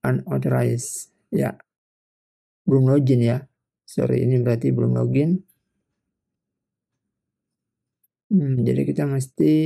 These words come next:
buat aja dulu ya. Kalau dia bisa login, ada loginnya. Berarti ini ya, kita disable. Disable menu ini.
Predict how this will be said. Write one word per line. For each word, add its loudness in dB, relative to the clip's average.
buat -2
aja 0
dulu -2
ya. -4
Kalau 0
dia 2
bisa -2
login, 0
ada 0
loginnya. 2
Berarti 0
ini 2
ya, 0
kita -2
disable. 0
Disable 0
menu 0
ini. 2